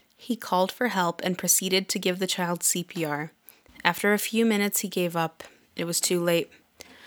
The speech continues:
Mitchell had been unconscious and underwater for too long and had drowned.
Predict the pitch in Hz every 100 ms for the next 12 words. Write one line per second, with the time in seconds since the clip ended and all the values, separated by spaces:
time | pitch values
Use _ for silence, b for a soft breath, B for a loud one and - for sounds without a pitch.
0 | B B B B 196 196 220 208 214 190
1 | 190 180 180 - 190 180 - 156 - -
2 | - _ - 165 165 165 170 175 165 151
3 | 151 - 165 - 170 170 156 147 160 -
4 | - 170 151 156 - 143 143 156